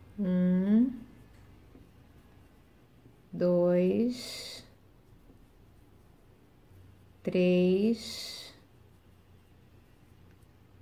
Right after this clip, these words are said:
quatro, cinco. Pode ir ajeitando,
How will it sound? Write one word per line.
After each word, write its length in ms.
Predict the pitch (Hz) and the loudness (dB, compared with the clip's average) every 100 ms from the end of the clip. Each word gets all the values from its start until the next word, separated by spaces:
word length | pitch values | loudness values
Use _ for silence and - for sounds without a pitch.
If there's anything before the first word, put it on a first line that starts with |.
| - - | -20 -16
quatro, 1040 | - 185 185 180 180 - 214 226 240 247 247 - - - _ - _ _ _ - - _ _ - _ _ _ - | -4 0 2 2 -2 -4 -2 2 4 4 0 -10 -20 -20 _ -20 _ _ _ -20 -20 _ _ -20 _ _ _ -20
cinco. 1300 | - - - - - 185 180 185 196 202 247 240 233 | -20 -20 -18 -14 -4 0 0 0 -2 -2 0 0 2
Pode 360 | 190 190 180 190 | 0 0 0 0
ir 140 | 185 | 2
ajeitando, 1160 | 185 180 208 208 214 190 180 185 208 233 269 | 2 4 2 2 0 0 2 2 4 4 2